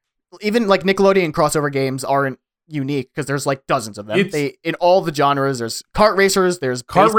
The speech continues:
Speaker 2: racers
Speaker 1: games,
Speaker 2: is the
Speaker 1: there's beat 'em
Speaker 2: thing that,
Speaker 1: ups.
Speaker 2: that comes to mind first when I think of, like, uh,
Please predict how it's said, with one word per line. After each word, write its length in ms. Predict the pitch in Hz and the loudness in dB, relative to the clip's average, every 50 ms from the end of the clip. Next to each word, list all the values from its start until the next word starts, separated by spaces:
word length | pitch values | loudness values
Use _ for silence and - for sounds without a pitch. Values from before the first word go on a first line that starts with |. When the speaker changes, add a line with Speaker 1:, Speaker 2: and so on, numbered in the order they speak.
| 202 170 | 4 4
Speaker 2:
racers 80 | 160 160 165 160 151 | 4 2 2 2 2
Speaker 1:
games, 40 | |
Speaker 2:
is 80 | 156 131 | 2 0
the 40 | 117 135 | 0 -2
Speaker 1:
there's 120 | 143 135 | -4 -2
beat 80 | 143 147 | 0 0
'em 120 | 139 139 | 0 2
Speaker 2:
thing 80 | 143 143 | 2 2
that, 160 | 131 120 113 | 2 2 2
Speaker 1:
ups. 140 | 110 - - | 0 -2 -4
Speaker 2:
that 420 | 123 120 110 107 107 101 - _ _ | -4 -2 0 0 0 0 -4 _ _
comes 340 | - - 117 113 110 101 - | -8 -6 -6 -4 -6 -8 -8
to 80 | 123 | -6
mind 320 | 113 110 104 101 98 92 - | -4 -4 -4 -4 -4 -8 -14
first 500 | _ _ _ 113 110 104 101 - - 107 | _ _ _ -2 -2 -2 -2 -4 -8 -10
when 100 | 107 101 | -8 -8
I 80 | 98 92 | -8 -6
think 300 | - 107 101 92 - - | -6 -8 -8 -8 -6 -6
of, 220 | 101 95 90 90 | -6 -6 -6 -8
like, 380 | 95 92 92 90 87 85 - - | -6 -4 -4 -4 -4 -6 -8 -6
uh, 440 | 92 90 87 87 85 85 82 80 | -4 -4 -2 -2 -2 -4 -4 -6